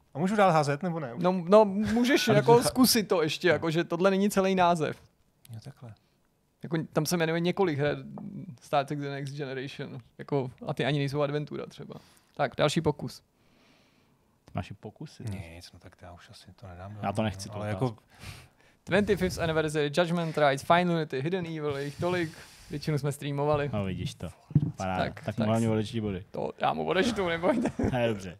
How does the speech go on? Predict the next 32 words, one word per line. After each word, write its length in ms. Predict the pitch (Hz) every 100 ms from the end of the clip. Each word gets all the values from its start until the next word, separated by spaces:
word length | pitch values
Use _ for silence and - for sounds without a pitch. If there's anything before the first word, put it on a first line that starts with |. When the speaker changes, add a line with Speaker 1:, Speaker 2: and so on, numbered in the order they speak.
| 226
Speaker 3:
Tak 140 | 131
fajn, 300 | 170 143 101
tak 160 | 117 131
já 160 | 131
chci 160 | 131 143
teda 180 | 151 139
dobře. 460 | 117 135 135 143 - -
Historii 260 | 135 180 165
Vortexu 460 | 160 160 - 160 -
za 140 | 156
dvě 200 | 156 160
stě. 280 | 151 - 82
Já 320 | - - - 123
jsem 0 |
potřeboval 240 | 143 170 175
nějak 100 | 160
vyškrábat 540 | 170 - 185 220 143
trošku. 340 | 120 120 - 95 - 135 -
Speaker 2:
Kdo 180 | 185
byl 140 | 247 320
prvním 300 | 240 220 254
hostem 400 | 226 254 226 220
na 120 | 214
rozhovor 340 | 196 180 196 185
ve 100 | 170
Vortexu? 640 | 175 160 156 - 156 156 - - _ _ _ _ _ _ _ _ _ _ _ _ _ _ - _ _ _ _ _ _ - -
Speaker 3:
Prvním 340 | 151 139 113
hostem 540 | 101 - 107 90 92 98
byl 500 | 107 95 87 98 127 - - - - - - - - - - - _ _ _ - - - _ _ - - - _ _ _ _ _ _ _ 135
Speaker 1:
Já 180 | 117
to 140 | 120 135
vím. 280 | 117 113